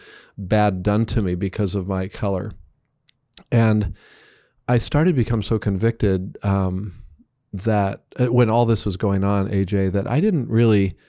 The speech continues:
feel like I had good substantive answers for people. And so I just started reaching out to some pastor friends of mine,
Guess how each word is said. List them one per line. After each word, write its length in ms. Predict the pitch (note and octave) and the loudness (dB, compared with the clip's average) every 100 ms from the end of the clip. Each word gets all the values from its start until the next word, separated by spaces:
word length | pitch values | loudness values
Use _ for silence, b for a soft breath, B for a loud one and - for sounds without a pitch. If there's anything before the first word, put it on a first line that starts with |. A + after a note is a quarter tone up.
| b b b b | b b b b
feel 260 | - B2 A2 | -2 2 2
like 180 | G2 | 2
I 100 | G#2+ | 2
had 380 | A2 A2 F#2+ G2 | 2 2 0 -2
good 240 | - G#2+ G2+ | 0 0 0
substantive 760 | - G2+ G2 - G2 F#2+ G2 | -2 -2 -2 -6 -6 -4 -4
answers 720 | F#2 F#2 F#2 A2+ G#2 G#2+ - - | -4 -4 -6 -4 -4 -6 -12 -14
for 180 | - F#2 | -8 -4
people. 540 | - G2 - - - | -2 -2 -6 -8 -6
And 180 | G2+ G2+ | -6 -6
so 500 | - G2+ G2 G2 F#2 b b b b b - | -4 -2 0 -2 -4 b b b b b -4
I 100 | A2 | -2
just 140 | B2+ | 0
started 240 | - E3+ A2 | 0 2 2
reaching 300 | A2 - A2 | 2 0 -2
out 100 | G#2 | -4
to 80 | - | -4
some 140 | F#2+ | -2
pastor 340 | G#2 F#2+ - | 0 -2 -2
friends 300 | G#2 G#2 G2 | -4 -4 -2
of 80 | G2+ | -4
mine, 380 | F#2+ F#2 F#2 G2 | -2 -2 -4 -6